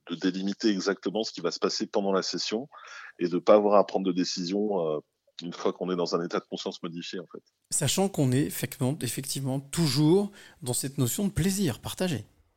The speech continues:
Speaker 1: Absolument.
Speaker 2: Voilà.
Speaker 1: Ouais, ouais, on est vraiment dans la recherche de, de plaisir partagé. On est dans la recherche de création de charges érotiques, on est dans la recherche de, de contraintes, de, de, de connaître un petit peu ses limites.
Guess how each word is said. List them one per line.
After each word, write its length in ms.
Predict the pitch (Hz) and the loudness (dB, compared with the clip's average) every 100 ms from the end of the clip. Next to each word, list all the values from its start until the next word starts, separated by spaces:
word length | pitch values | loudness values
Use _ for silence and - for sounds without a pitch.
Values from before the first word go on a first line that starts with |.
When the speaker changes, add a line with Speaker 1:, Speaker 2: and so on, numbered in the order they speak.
| _ _ - - _ _ | _ _ -20 -20 _ _
Speaker 1:
Absolument. 520 | - - 117 123 107 - _ _ | -6 -2 0 4 2 0 _ _
Speaker 2:
Voilà. 160 | 147 147 | -2 6
Speaker 1:
Ouais, 240 | 175 175 | 8 8
ouais, 60 | 104 | 6
on 120 | 87 | 4
est 80 | 82 | 2
vraiment 380 | 90 98 113 | 2 6 4
dans 120 | 104 90 | 4 4
la 80 | |
recherche 420 | 90 92 101 82 87 | 2 2 0 0 -2
de, 440 | 80 78 - - | -4 -4 -8 -8
de 60 | 87 | -6
plaisir 380 | - 92 98 | -4 2 4
partagé. 580 | - 87 92 82 98 135 - - - - - - _ 117 | 4 4 4 2 2 0 0 -12 -12 -12 -16 -20 _ 0
On 60 | 117 | 6
est 80 | |
dans 120 | 117 113 | 8 8
la 80 | |
recherche 440 | 110 113 - 123 113 | 8 6 6 4 4
de 160 | 101 | 0
création 500 | 98 - 107 - 110 | 0 4 4 4 0
de 120 | 104 95 | -2 0
charges 280 | - 90 | 2 2
érotiques, 680 | 87 87 - 117 131 135 - | 2 -2 -2 4 6 6 2
on 100 | 98 | 0
est 80 | 92 | 2
dans 120 | 90 | 2
la 100 | 90 | 2
recherche 420 | 87 87 98 92 | 2 0 0 0
de, 280 | 82 85 85 | -2 -2 -2
de 120 | 80 | -4
contraintes, 640 | 80 82 80 - 101 101 98 | -8 -8 -8 0 2 2 0
de, 480 | 85 78 78 76 - | -2 -2 -4 -8 -12
de, 140 | 78 76 | -14 -12
de 120 | 78 | -10
connaître 360 | - 90 92 - | -4 0 2 0
un 80 | 85 | -4
petit 140 | - | -8
peu 160 | - 92 | -8 -4
ses 180 | - | -2
limites. 460 | 80 85 127 - - | -2 -2 -4 -4 -14